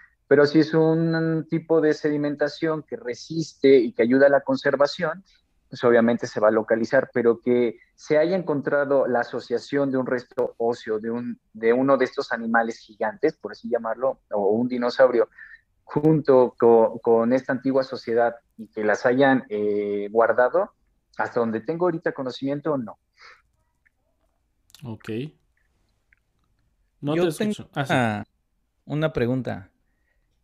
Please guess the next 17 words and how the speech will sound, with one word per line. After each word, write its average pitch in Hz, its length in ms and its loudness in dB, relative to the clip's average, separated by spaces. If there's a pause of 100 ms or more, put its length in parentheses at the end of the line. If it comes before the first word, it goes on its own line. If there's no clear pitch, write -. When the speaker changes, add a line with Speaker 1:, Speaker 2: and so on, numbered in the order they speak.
Speaker 3:
Este, 139 880 -4
como 139 440 -4
el 123 300 -4
hermano 143 320 -4
Emanuel, 147 540 -4
el 113 200 -8
amigo 123 240 -8
Emanuel 127 340 -2
<laughs> 170 140 -2
nos 127 300 -4
comenta, 143 540 -6 (480)
la 139 280 0
palabra 156 600 2
es 151 440 -8
prácticamente 135 560 -6
nueva, 143 220 -4
¿verdad? 131 360 -8